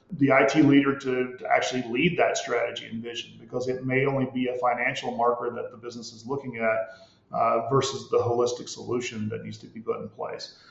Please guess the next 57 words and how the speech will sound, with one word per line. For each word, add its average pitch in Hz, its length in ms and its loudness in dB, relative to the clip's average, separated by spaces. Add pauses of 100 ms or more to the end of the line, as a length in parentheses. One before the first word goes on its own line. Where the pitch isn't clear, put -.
(160)
I - 20 8
think 165 120 12
something 180 260 10
else 160 180 10
you - 60 2
called 139 240 8
out 135 160 6
that's - 240 -2
really 131 240 6
critical 131 400 2
and 113 80 -2
important 120 460 0
is, 113 280 -10
you 127 60 -4
know, 120 100 4
those 113 240 0
four 131 300 2
things 120 220 -6
around, 117 600 0
you 123 100 0
know, 113 40 4
what 127 180 0
is 117 120 -6
the 110 100 -2
role 110 340 4
of - 60 -6
I - 100 -10
T, 107 200 -14
right? - 280 -16
Protecting 135 400 2
the 113 80 -2
business 113 440 0
being 113 320 -6
so 117 560 0
important, - 340 -8
so - 160 -8
critical. - 560 -12 (340)
Offering 143 440 8
the, 127 280 4
the 131 100 4
ability 127 320 4
to 120 60 2
scale 127 460 4
and 113 240 2
grow 127 720 4 (340)
the 123 80 0
business, 113 720 -4
the, 139 480 6
the 139 120 6
ability 160 340 12
to 151 80 6
make 147 160 4
sure 160 160 4
that 156 160 4
you 151 80 6
operate 135 400 4
cleanly, 175 420 4